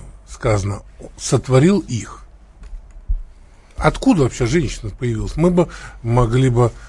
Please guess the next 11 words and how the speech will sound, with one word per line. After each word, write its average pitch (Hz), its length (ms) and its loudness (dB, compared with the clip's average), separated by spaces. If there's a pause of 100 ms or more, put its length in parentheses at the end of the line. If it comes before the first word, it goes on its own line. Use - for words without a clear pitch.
(140)
распро-, 120 360 -4 (120)
э, 120 520 0
распространяться 131 760 0
по 131 100 -6
земле 123 280 2
делением 120 840 0 (540)
или 123 220 2
клонированием. 120 840 0
В - 100 -14
природе 147 500 0
есть 135 420 -4